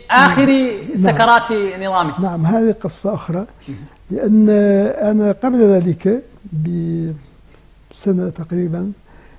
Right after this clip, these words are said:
Speaker 2: بدأت، آه، مشروع مع مجموعة من المثقفين،
Speaker 1: مم.
Speaker 2: آه،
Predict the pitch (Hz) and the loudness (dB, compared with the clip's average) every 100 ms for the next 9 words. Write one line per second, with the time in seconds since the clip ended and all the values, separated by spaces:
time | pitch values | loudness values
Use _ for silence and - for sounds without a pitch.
0 | - 165 175 247 285 - - 180 170 170 | -10 -4 0 0 0 -10 -10 -6 -4 -4
1 | 165 165 160 139 - - - - - 180 | -4 -2 -4 -6 -10 -20 -20 -20 -14 -8
2 | 156 208 185 175 208 - - _ 170 160 | -6 -2 -2 -2 -6 -14 -20 _ -10 -6
3 | 170 160 196 190 147 196 170 165 160 160 | -6 -6 -6 -2 0 0 0 -2 0 0
4 | 156 156 151 160 185 170 151 151 160 151 | -2 -4 -6 -8 -10 -10 -8 -8 -8 -6
5 | 135 156 180 - - 151 135 165 - 160 | -4 -4 -4 -10 -14 -12 -12 -14 -12 -6
6 | 160 160 160 | -4 -4 -4